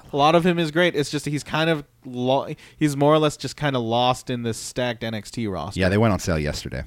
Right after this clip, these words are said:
Speaker 2: The tickets.
Speaker 1: Yesterday?
Speaker 2: Yesterday.
Speaker 1: Oh.
Speaker 2: Uh, Royal, the Royal seats with gifts, the, uh, sold out. So front row sold out. Arena
Speaker 1: Well, then you might as well not go.
Speaker 2: Arena B though, which is only twelve thousand yen.
Speaker 1: Which is twenty dollars.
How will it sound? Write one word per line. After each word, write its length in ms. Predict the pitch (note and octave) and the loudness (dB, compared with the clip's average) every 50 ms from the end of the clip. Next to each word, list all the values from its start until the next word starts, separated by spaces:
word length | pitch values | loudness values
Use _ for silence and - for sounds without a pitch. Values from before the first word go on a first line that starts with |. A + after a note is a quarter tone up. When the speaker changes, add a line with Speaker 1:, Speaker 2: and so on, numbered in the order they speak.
| - - - - - _ _ _ _ | -12 -18 -20 -20 -20 _ _ _ _
Speaker 2:
The 80 | - B2 | -4 2
tickets. 40 | B2 | 4
Speaker 1:
Yesterday? 560 | C3+ D3+ - - C#3 A#2+ G#2+ G2 F#2+ G2 - - | 4 4 4 2 0 0 0 -2 -6 -8 -10 -8
Speaker 2:
Yesterday. 420 | E2 D2+ - - - - - - - - _ _ _ - - | -6 -6 -6 -8 -10 -14 -16 -16 -18 -20 _ _ _ -12 -8
Speaker 1:
Oh. 240 | - A2 G2+ F2+ - - - - | -6 -6 -6 -8 -10 -10 -4 0
Speaker 2:
Uh, 220 | F#2+ F#2 F2 F2+ | 2 4 4 4
Royal, 320 | F#2 G2+ A#2 B2+ C#3 C#3+ C3 | 4 6 8 10 10 10 8
the 220 | C3+ - B2 G#2+ | 6 4 0 2
Royal 280 | G2 G#2+ A#2+ C3+ D3+ D#3+ | 6 8 8 10 10 8
seats 320 | - - E3+ E3+ E3 - | 6 4 2 2 2 2
with 140 | C3 G#2+ - | 0 0 0
gifts, 440 | - A2 B2 D#3 F3+ - - - - - - - _ _ - | 4 4 6 6 4 2 -2 -10 -12 -16 -20 -20 _ _ -6
the, 340 | G2+ F#2+ F2+ F#2 F#2 F2 - - - C2 E2+ E2+ A#1+ A#1 G1+ G1+ G#1+ G#1 G1+ G1+ G1+ - A1 - - | -4 -2 -2 -2 -2 -4 -6 -10 -14 -18 -16 -14 -14 -14 -14 -14 -16 -16 -14 -14 -14 -14 -14 -14 -2
uh, 40 | |
sold 220 | - - G3 G#3+ G3 | 6 10 10 12 12
out. 220 | A#2+ D2 - - - - _ _ _ _ _ _ - | 10 8 6 -2 -10 -20 _ _ _ _ _ _ -8
So 120 | - - | -8 0
front 220 | - D#3 D#3+ D#3+ | 4 6 6 6
row 120 | C3+ C3 B2 | 6 4 4
sold 300 | - - A2+ F#2+ F2 E2 | 4 2 0 -2 0 -2
out. 240 | D2 B1 - - - - _ _ _ _ _ - - - - - - - | -4 -4 -6 -10 -16 -20 _ _ _ _ _ -20 -20 -20 -20 -20 -12 -8
Arena 140 | F#2+ F2+ - - A#3 B3 | -4 2 6 8 10 10
Speaker 1:
Well, 100 | B3 G#3+ | 10 10
then 220 | G3 G#3+ G#3 G3+ F#3 | 10 8 8 8 6
you 80 | F3 | 6
might 220 | E3+ E3+ E3+ E3 E3 | 6 8 8 8 8
as 120 | D3+ C#3 | 6 6
well 160 | C3+ C3+ C3 | 4 2 2
not 280 | B2 A#2+ A2+ A2 - - | 2 0 0 -2 -4 -6
go. 120 | - E2 - | -10 -8 0
Speaker 2:
Arena 440 | F#2+ A#2+ A#2 A#2 D3 F3 G#3 G3+ C3+ | 2 4 6 6 6 6 8 6 4
B 300 | G2 - C3+ D3+ F#3 G3+ | 4 2 0 2 2 2
though, 360 | F3 C3 F#2+ D#2+ E2 F2 F2+ | 4 4 4 4 4 2 2
which 180 | F2+ F#2+ - - | 0 -2 -2 -4
is 140 | D2+ - - | -6 -10 -8
only 200 | G2+ G#2+ G2 E2+ | -6 -6 -4 -4
twelve 340 | - - - B2 C3 D#3+ E3 | -6 -4 0 2 2 2 2
thousand 400 | - G2+ E2 D2+ C#2+ - D#2 D2+ | 0 -2 -2 -2 -2 -6 -10 -10
yen. 380 | D2 C2+ A#1 B1+ D2+ E2 F#2+ F#2+ - - _ _ _ _ _ _ | -10 -10 -10 -10 -10 -10 -12 -12 -16 -20 _ _ _ _ _ _
Speaker 1:
Which 220 | - B2 G#2+ - - | -14 -12 -10 -6 -2
is 460 | A2 G#2+ G#2+ G#2 G2+ G#2+ G#2 - - _ _ _ | 0 0 0 -2 -4 -6 -12 -18 -20 _ _ _
twenty 280 | - - A2+ A2+ C3+ D3+ | -10 -6 -4 -2 0 2
dollars. 460 | C#3 G#2+ G2+ G2+ G#2 A2+ B2 - - | 2 2 0 0 -2 -2 -4 -6 -10